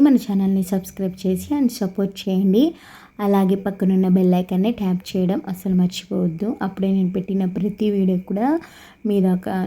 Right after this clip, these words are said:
నోటిఫికేషన్ అనేది వస్తుంది. చూసారు కదా ఇక్కడ ఆటో and ఎద్దుల బండి ఇలాంటివి చాలా ఉన్నాయి. ఇంకా మేమైతే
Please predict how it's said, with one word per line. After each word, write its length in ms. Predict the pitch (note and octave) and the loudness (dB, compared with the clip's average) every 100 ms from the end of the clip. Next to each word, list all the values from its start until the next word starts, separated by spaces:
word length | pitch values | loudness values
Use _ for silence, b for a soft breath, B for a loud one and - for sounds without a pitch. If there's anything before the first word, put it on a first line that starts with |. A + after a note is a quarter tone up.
| F#3+ | 0
నోటిఫికేషన్ 720 | F#3 F#3+ - G3 F#3 - F#3+ | 0 0 -2 -6 -4 -4 -2
అనేది 240 | G3 F#3 F#3 | 0 0 0
వస్తుంది. 460 | F3+ - F3 F3+ B3 D#4 B B B B - | -2 -4 -2 0 0 -2 B B B B -4
చూసారు 360 | G3+ F3+ F#3+ F3+ | -2 -2 -4 -2
కదా 140 | G3 G#3 G#3 | -2 -2 -2
ఇక్కడ 180 | - F#3 F#3 F3+ | -4 -4 -4 -4
ఆటో 320 | F3+ F3+ F#3 G3 D4 | -2 -2 -2 -4 -2
and 200 | F#3 F#3 F3+ F3 F3 A#3 _ _ G2+ F3+ | 0 2 2 0 -2 -8 _ _ -4 -2
ఎద్దుల 280 | E3+ F#3 F#3+ F3+ | 0 0 0 2
బండి 260 | F3+ F3+ A3 | 2 2 0
ఇలాంటివి 440 | G3 F#3 F3+ F3+ F#3 - | 0 0 -2 -2 -6 -6
చాలా 460 | F3 F3 F3+ F3+ F3 | -4 -2 0 0 0
ఉన్నాయి. 400 | G3 G3+ G3 A#3 E4+ - _ _ _ _ _ _ _ _ _ _ b b b - | 0 0 0 0 -2 -6 _ _ _ _ _ _ _ _ _ _ b b b -4
ఇంకా 220 | G#3+ G#3 G3 | 0 2 2
మేమైతే 420 | F#3+ F#3 F3+ | 2 2 2